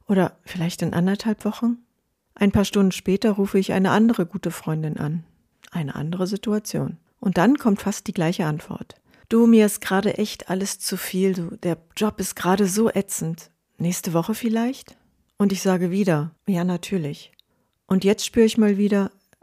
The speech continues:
das sind nicht einzelne Absagen, das ist ein Muster.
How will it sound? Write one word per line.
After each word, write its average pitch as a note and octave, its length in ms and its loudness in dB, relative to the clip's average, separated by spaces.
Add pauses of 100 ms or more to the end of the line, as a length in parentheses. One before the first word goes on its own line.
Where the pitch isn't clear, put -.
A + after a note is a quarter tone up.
(140)
das F3+ 180 -2
sind F#3 160 -2
nicht F3+ 180 -4
einzelne E3 440 -4
Absagen, D3+ 600 -6 (120)
das - 240 -8
ist - 120 -12
ein C#3 160 -8
Muster. - 380 -8